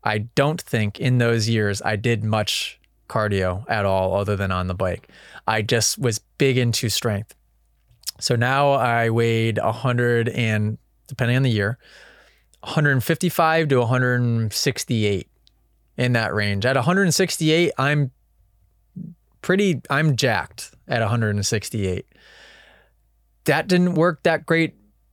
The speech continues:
either for me because I was certainly not s-, very flexible in those years. And my cardio, I wasn't on top of my cardio either. And the movements I was doing,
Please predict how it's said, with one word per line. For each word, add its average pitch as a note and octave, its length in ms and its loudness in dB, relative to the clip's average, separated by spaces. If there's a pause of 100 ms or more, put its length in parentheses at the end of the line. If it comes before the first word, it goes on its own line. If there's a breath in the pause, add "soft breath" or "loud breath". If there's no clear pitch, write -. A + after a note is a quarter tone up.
either D3+ 440 2
for F#3+ 280 0
me A3+ 200 0
because C#3+ 360 2
I B2 120 2
was A#2+ 420 2
certainly - 540 0
not C3+ 280 0
s-, - 140 -4
very C3 260 0
flexible C#3+ 600 0
in D3 100 2
those D3 280 2
years. D#3 420 0
And A#2+ 260 0
my G#2+ 120 0
cardio, C3+ 640 2
I A#2+ 180 2
wasn't C3 300 2
on A#2 100 0
top A#2 200 -2
of A2 60 -6
my G#2 120 -2
cardio G#2 720 0
either. A2 380 0
And G2+ 100 -2
the A2 60 0
movements D3+ 420 2
I B2 100 4
was A2 180 0
doing, C3 500 0